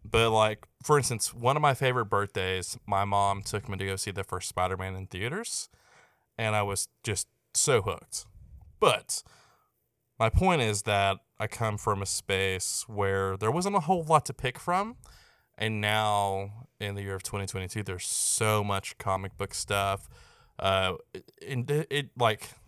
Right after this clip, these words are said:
spans outside of just the superhero genre, too. So, like, s-, The Sandman, that show I've been watching,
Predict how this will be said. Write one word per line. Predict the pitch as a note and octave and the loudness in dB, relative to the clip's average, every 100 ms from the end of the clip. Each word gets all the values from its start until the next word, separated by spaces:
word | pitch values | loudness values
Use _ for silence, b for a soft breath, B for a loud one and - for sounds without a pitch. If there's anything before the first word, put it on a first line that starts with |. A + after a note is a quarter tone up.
| - | -4
spans | - B2 A#2 - | 0 2 0 2
outside | G#2+ G#2+ - G#2 | 2 4 0 0
of | G2 | -2
just | G#2 - | -4 -2
the | |
superhero | - A2 G2+ G2+ F2+ F2 F2+ - | -2 -2 -4 -4 -4 -4 -8 -6
genre, | G2 F2+ F2 | -4 -4 -4
too. | - F#2+ | -4 -4
So, | G2 | -2
like, | F#2+ F2+ - | 0 -2 -2
s-, | - | -6
The | - | -2
Sandman, | G2+ G#2 G#2+ A#2 B2 B2+ A#2+ | 0 2 0 0 0 -2 -4
that | G#2+ | -6
show | G2 A2+ | 0 0
I've | |
been | A2+ B2 | 0 2
watching, | C3 - D#3 E3 E3+ | 0 0 -4 -4 -6